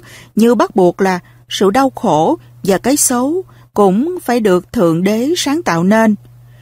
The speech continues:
Cách chọn lựa khác thì giải thích rằng có vô lượng chúng sinh mà năng lực do cộng nghiệp của họ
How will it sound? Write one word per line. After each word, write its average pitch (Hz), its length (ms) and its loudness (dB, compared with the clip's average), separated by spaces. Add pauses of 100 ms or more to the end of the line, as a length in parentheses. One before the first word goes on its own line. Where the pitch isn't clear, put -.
(320)
Cách - 280 -2
chọn 185 200 2
lựa 170 280 4
khác 294 280 -4
thì 202 160 0
giải 175 180 -2
thích 330 260 -4
rằng 180 320 -2 (380)
có 339 180 2
vô 269 260 2
lượng 175 340 2
chúng 269 320 0
sinh 262 340 0 (340)
mà 185 140 0
năng 240 220 0
lực 185 200 -2
do 240 180 0
cộng 165 400 -2
nghiệp 175 180 0 (100)
của 202 160 -2
họ 156 360 0